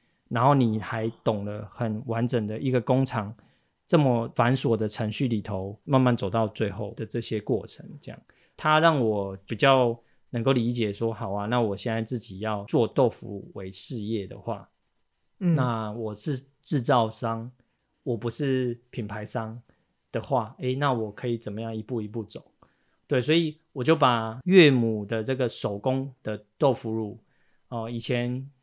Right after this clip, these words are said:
Speaker 1: 就是大家会戏称说，啊，你那时候做豆腐乳，你这个盐到底要放多少啊？你这个糖要放多少？然后老一辈都会有一个说法，
Speaker 2: 嗯。
Speaker 1: 叫做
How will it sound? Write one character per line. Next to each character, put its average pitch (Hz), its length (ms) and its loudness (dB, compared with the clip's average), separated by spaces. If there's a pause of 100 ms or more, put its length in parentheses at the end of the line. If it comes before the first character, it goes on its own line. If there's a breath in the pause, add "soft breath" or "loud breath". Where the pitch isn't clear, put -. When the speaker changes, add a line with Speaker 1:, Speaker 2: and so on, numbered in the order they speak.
(360)
Speaker 1:
就 135 140 -2
是 135 180 -2
大 135 100 4
家 135 160 6
会 139 140 2
戏 139 240 -2
称 123 240 -2
说， 123 420 0 (280 soft breath)
啊， 143 240 0
你 143 420 -2 (200)
那 180 180 2
时 165 100 2
候 170 180 6
做 175 240 2
豆 165 200 6
腐 139 120 -4
乳， 147 240 2
你 123 120 2
这 147 100 2
个 151 120 4
盐 123 280 2
到 151 160 4
底 127 60 2
要 127 120 2
放 143 220 2
多 131 160 4
少 107 220 0
啊？ 104 80 0
你 110 100 -2
这 135 100 0
个 147 80 2
糖 123 220 0
要 135 160 4
放 139 180 2
多 127 140 4
少？ 104 260 -4
然 107 140 -8
后 131 320 4
老 117 160 4
一 123 60 2
辈 139 280 8
都 135 140 4
会 147 140 6
有 117 60 4
一 110 40 2
个 110 80 2
说 127 260 0
法， 110 200 -4
Speaker 2:
嗯。 107 40 -12
Speaker 1:
叫 131 120 -2
做 127 360 0